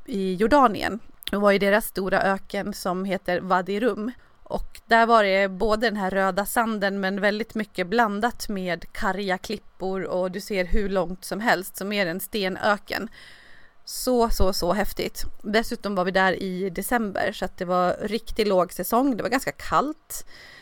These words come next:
Eh, så det var väldigt lite folk. Och där känns det som att den här beduinkulturen är väldigt äkta och väldigt påtaglig. Så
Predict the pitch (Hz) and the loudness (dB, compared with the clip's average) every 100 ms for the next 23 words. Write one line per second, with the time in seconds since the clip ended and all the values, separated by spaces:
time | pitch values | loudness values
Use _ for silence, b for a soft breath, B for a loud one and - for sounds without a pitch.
0 | B B B - 185 180 175 165 185 208 | B B B -8 -4 -4 -2 -2 -2 0
1 | 208 202 196 202 208 214 196 190 185 - | 6 6 6 4 2 0 -2 -4 10 10
2 | 180 214 269 - - - 196 220 240 226 | 10 2 -4 -12 -12 -6 2 4 4 2
3 | 208 202 185 190 180 185 170 185 185 196 | 0 0 -4 -2 -2 -2 -2 -2 -4 -4
4 | 214 202 - 202 - 262 214 180 190 180 | -4 -6 -2 -2 0 0 0 0 -2 -2
5 | 202 190 185 185 - - - - 180 185 | 2 2 2 -4 -6 -4 -4 2 2 4
6 | 196 180 - - 190 190 220 190 185 180 | 0 0 8 10 10 4 2 2 2 -8
7 | - 220 B B B B - - 196 196 | -8 -12 B B B B -12 -4 -2 0
8 | 190 | 2